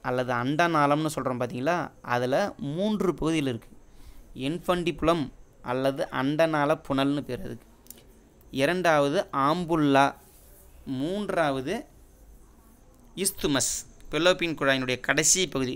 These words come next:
கருப்பையை ஒட்டன மாதிரி இருக்கக்கூடிய பகுதிக்கு பேர் இஸ்துமஸ் அப்படின்னு பேர். சரி, இப்ப இதுதான் இஸ்துமஸ் கொடுத்துருக்காங்க. உங்களுக்கு இந்த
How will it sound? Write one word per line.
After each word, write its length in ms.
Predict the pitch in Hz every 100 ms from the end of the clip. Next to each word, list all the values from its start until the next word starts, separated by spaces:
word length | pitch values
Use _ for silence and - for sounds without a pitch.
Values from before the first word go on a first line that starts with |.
| -
கருப்பையை 540 | 151 156 180 180 151 131
ஒட்டன 380 | 139 - 170
மாதிரி 220 | 165 160 165
இருக்கக்கூடிய 340 | 143 135 127
பகுதிக்கு 320 | 123 127 120
பேர் 140 | 131 190
இஸ்துமஸ் 600 | 147 135 - - 143 139 -
அப்படின்னு 320 | 131 123 127
பேர். 180 | 120 120 - - - - - - -
சரி, 240 | 127 - - - -
இப்ப 260 | 151 - 139 165
இதுதான் 320 | 151 151 160
இஸ்துமஸ் 380 | 147 - 151 131
கொடுத்துருக்காங்க. 440 | 135 120 123 127 165
உங்களுக்கு 320 | 147 127 131
இந்த 120 | 123